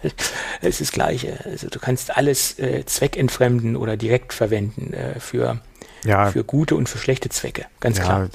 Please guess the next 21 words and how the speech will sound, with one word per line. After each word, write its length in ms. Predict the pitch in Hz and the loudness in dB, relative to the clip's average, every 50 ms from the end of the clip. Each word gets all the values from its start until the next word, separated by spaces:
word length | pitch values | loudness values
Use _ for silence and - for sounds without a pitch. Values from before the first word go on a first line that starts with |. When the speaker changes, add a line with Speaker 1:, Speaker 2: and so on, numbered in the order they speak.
| - - - | -10 -10 -6
Speaker 2:
das 100 | 95 98 | -4 -4
ist 140 | 107 - | -2 0
halt 140 | 117 107 101 | 0 0 2
nun 80 | 110 107 | 2 0
mal 60 | 101 | 0
die 80 | 98 101 | 0 -2
Frage, 340 | - - 113 104 101 107 107 | -2 -2 0 2 2 2 2
äh, 120 | 101 104 - | 0 -2 -4
die, 380 | - 110 98 104 104 95 101 101 | -8 -8 -8 -8 -6 -6 -6 -6
die, 140 | - - 104 | -6 -6 -6
es 240 | 98 95 98 107 120 | -4 -4 -2 0 0
ist 120 | 131 - | 2 2
halt 120 | 160 135 | 2 2
nun 100 | 131 127 | 4 4
mal 100 | 120 110 | 4 4
was 160 | 104 107 - - | 4 4 4 4
anderes, 540 | - 107 117 127 131 123 123 117 - - - - - - - - - - _ _ | 2 2 2 0 0 0 0 -2 -2 -6 -10 -14 -20 -20 -20 -20 -20 -20 _ _
ob 240 | - - - - - | -2 -2 -2 -2 -2
dann 480 | - 123 110 107 104 104 104 107 104 - - _ _ _ _ _ _ _ _ - - | 2 4 4 4 4 2 0 -2 -4 -8 -12 _ _ _ _ _ _ _ _ -6 -4
die 140 | 117 107 | -4 -4
Technik, 640 | - - - 110 113 - - 120 110 - - - - | -2 0 0 0 0 2 0 -2 -2 -2 -4 -10 -20